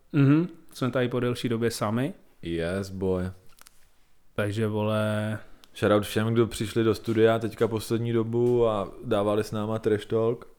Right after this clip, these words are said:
Speaker 2: Hrozně se mi líbil ten díl s Milanem Poprašičem. Ten byl fajn.
Speaker 1: Jo, ten byl takovej, eh, peprnej, že jsme se hádali trošku.
Speaker 2: Jo, jo, mně se to líbilo, bylo super. Takže zdravíme zas všechny.
Speaker 1: Ale stejně New York sucks.
Speaker 2: New York
Speaker 1: Takže
Speaker 2: Knicks sucks.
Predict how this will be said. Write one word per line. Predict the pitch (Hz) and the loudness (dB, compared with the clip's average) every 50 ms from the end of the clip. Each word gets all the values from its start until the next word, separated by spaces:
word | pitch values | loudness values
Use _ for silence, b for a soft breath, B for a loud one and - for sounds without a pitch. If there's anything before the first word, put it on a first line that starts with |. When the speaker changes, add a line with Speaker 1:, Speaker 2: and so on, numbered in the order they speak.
| b b b b b b b | b b b b b b b
Speaker 2:
Hrozně | 123 131 127 131 127 | 4 6 6 6 4
se | 120 131 | 2 2
mi | 135 135 | 2 4
líbil | 131 127 123 123 127 123 | 4 4 6 6 4 4
ten | 127 123 123 | 4 0 0
díl | 120 127 127 | 2 2 2
s | 127 | 2
Milanem | 127 113 107 101 104 107 104 98 | 0 0 0 0 0 0 -2 -4
Poprašičem. | 104 98 - 107 101 - - 104 - - 107 104 104 104 107 113 - _ - - | -6 -4 -4 -4 -4 -4 -8 -12 -6 -4 -4 -4 -4 -6 -10 -14 -18 _ -20 -14
Ten | - 101 101 | -10 -8 -6
byl | 101 101 98 | -6 -6 -6
fajn. | - - 98 90 92 92 101 - - - | -6 -6 -4 -4 -4 -4 -6 -6 -2 0
Speaker 1:
Jo, | 113 110 101 113 123 - | 0 2 2 2 2 2
ten | 117 113 | 2 0
byl | 113 110 110 | 0 0 -2
takovej, | 113 113 - 120 113 110 110 107 104 - - - - - - | -4 -4 -2 -2 0 0 0 0 -2 -4 -8 -12 -16 -16 -16
eh, | - 92 - - - - - - | -14 -12 -10 -10 -10 -12 -8 -8
peprnej, | 120 110 - 127 120 117 113 104 101 101 | -8 -4 -4 -2 -2 0 -2 -2 -2 -4
že | 98 104 | -4 -6
jsme | 101 - 110 101 | -6 -4 -6 -4
se | - - | -4 -4
hádali | 98 101 101 101 107 107 107 98 92 | -2 -2 -2 0 0 0 0 -2 -4
trošku. | - - 95 110 | -4 -2 0 2
Speaker 2:
Jo, | 117 123 135 | 2 4 4
jo, | 131 123 120 120 123 123 | 2 2 2 0 -2 -4
mně | 120 117 | -4 -6
se | - - | -8 -6
to | - 107 | -6 -4
líbilo, | 104 101 92 95 98 87 87 | -4 -4 -4 -6 -6 -6 -6
bylo | 90 87 90 90 - - | -6 -6 -6 -8 -8 -14
super. | - - - - - - 90 85 - - - _ - _ | -16 -16 -18 -8 -6 -6 -6 -6 -8 -14 -20 _ -20 _
Takže | - 113 110 101 104 | -12 -10 -6 -4 -4
zdravíme | 101 104 107 101 101 104 107 107 | -2 0 0 0 0 0 0 0
zas | 107 104 - | 0 -2 -2
všechny. | - - 101 95 - 98 95 95 95 95 104 - - - - | -4 -6 -6 -6 -4 -4 -4 -4 -6 -8 -10 -16 -16 -8 -6
Speaker 1:
Ale | 113 107 104 | -6 -4 -4
stejně | - - 117 113 113 117 | -6 -4 -2 -2 0 0
New | 113 113 | 0 0
York | 110 107 104 - - | 0 -2 -4 -4 -6
sucks. | - - 110 95 - - - - - - b b b b b b b b b b b b b b _ - - _ _ _ _ - - - - - | -6 -4 -4 -4 -4 -6 -10 -12 -12 -16 b b b b b b b b b b b b b b _ -20 -20 _ _ _ _ -20 -20 -18 -14 -8
Speaker 2:
New | 101 101 | -4 -2
York | 101 98 113 | 0 0 0
Speaker 1:
Takže | 107 | 0
Speaker 2:
Knicks | 104 104 101 98 95 - - - - - _ - | 0 -2 -2 -2 -4 -6 -12 -14 -16 -18 _ -20
sucks. | - - 92 90 - - - - - - | -10 -6 -6 -6 -6 -6 -8 -8 -8 -8